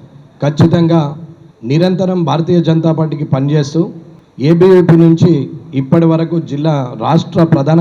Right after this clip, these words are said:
కార్యదర్శి వరకు ఎన్నో ఒడిదుడుకులు చూసి, గత ముప్పై నలభై సంవత్సరాలుగా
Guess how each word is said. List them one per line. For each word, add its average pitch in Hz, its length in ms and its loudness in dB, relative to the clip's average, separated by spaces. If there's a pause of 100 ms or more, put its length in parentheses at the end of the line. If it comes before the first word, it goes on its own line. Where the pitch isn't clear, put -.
కార్యదర్శి 143 520 -2
వరకు 113 240 -8 (420)
ఎన్నో 165 180 2 (240)
ఒడిదుడుకులు 160 600 2
చూసి, 151 240 2 (560)
గత 147 140 0 (120)
ముప్పై 151 240 0 (100)
నలభై 160 280 2 (120)
సంవత్సరాలుగా 156 720 0